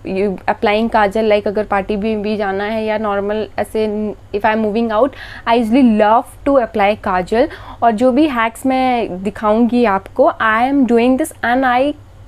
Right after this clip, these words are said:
see the difference, guys, like, a major difference I experience। तो काजल तो लास्ट लॉन्ग करता ही है and वो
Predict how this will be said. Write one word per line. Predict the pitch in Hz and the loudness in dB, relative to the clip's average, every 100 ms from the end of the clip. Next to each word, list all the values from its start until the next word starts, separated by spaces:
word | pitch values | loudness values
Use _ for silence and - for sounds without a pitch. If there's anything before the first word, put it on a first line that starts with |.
| - - - - | -20 -20 -20 -8
see | - 277 | -2 2
the | 320 240 | 2 0
difference, | 214 - 254 208 | 0 0 0 2
guys, | 202 202 | 0 2
like, | 233 262 | 2 4
a | 254 | 4
major | 220 180 254 208 | 2 2 2 4
difference | 202 - 214 247 - - | 0 -2 -2 -2 -4 -6
I | 196 202 202 - | -2 2 2 0
experience। | 214 - 196 180 190 269 392 - - - | -4 -6 -2 0 2 2 -2 -8 -18 -4
तो | 254 | -2
काजल | 262 208 208 | 2 2 0
तो | 233 | 2
लास्ट | 285 214 214 220 | 2 2 0 -2
लॉन्ग | 226 | 0
करता | 233 208 220 | 2 2 2
ही | 240 262 | 4 4
है | 277 240 233 | 4 2 0
and | 233 | 0
वो | 208 | 2